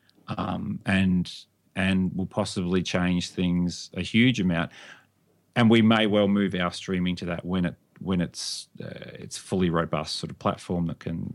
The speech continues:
that can do some of the other things we need it to do, which it will do. Um, look, I think that's a really interesting opportunity for, for lots of different agencies to do things.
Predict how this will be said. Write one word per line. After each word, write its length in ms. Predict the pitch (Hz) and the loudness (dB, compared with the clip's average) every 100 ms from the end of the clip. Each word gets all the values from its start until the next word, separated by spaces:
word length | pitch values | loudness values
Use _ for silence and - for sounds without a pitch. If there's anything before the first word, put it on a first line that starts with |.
| - | -12
that 120 | - | -10
can 140 | - 87 | -4 0
do 140 | 90 | 0
some 180 | - 87 | 0 -2
of 60 | 85 | 0
the 100 | 95 | 0
other 140 | 107 | 0
things 300 | - 92 82 | 2 2 2
we 100 | 85 | -2
need 180 | 90 95 | -4 -4
it 120 | - | -8
to 100 | - | -6
do, 420 | 98 104 - 113 123 - | 2 2 2 -2 -6 -2
which 220 | 110 - | 2 2
it 100 | - | 4
will 280 | 95 98 78 | 4 4 4
do. 420 | 98 87 - 117 - - - _ - | 2 2 0 -6 -10 -20 -20 _ -2
Um, 580 | 92 92 92 90 87 90 _ - - - | 2 4 4 4 2 -2 _ -20 -12 -2
look, 160 | 110 | 0
I 60 | 92 | 2
think 160 | 104 | 2
that's 220 | 95 87 90 | 2 0 0
a 80 | |
really 680 | 85 82 90 98 95 87 80 | -2 -2 0 4 4 4 2
interesting 540 | 85 - 80 - - | 0 0 -4 -4 -4
opportunity 840 | - - - 92 87 95 98 - - _ | -4 -6 -4 0 2 2 0 -4 -6 _
for, 460 | - 98 90 85 - | 0 4 6 4 0
for 300 | - 101 90 | 0 4 4
lots 440 | 85 95 90 - 101 | 6 4 2 -2 -4
of 120 | 85 | -2
different 400 | 82 - 87 82 | -2 0 0 0
agencies 520 | 87 80 - - - | -2 -4 -4 -6 -6
to 60 | 80 | -2
do 200 | 90 87 | 2 2
things. 240 | 98 101 | 4 2